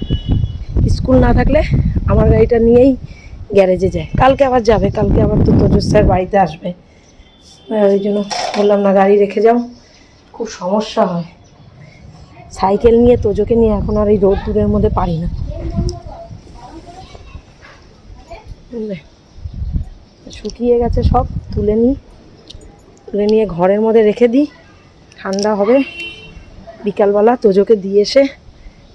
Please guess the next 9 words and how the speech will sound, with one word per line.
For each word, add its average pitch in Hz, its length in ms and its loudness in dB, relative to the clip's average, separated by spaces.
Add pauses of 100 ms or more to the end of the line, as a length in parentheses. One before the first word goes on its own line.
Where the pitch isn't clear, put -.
(100)
ভাজভুজ 180 440 0
করবো। 170 340 0 (3000)
প্রচণ্ড 269 200 -10
গরম 220 280 -4
বন্ধুরা, 196 420 0 (600)
এই 202 100 -6
সিঁড়ি 214 320 -2
দিয়ে 233 200 4
নামছি, 233 540 -2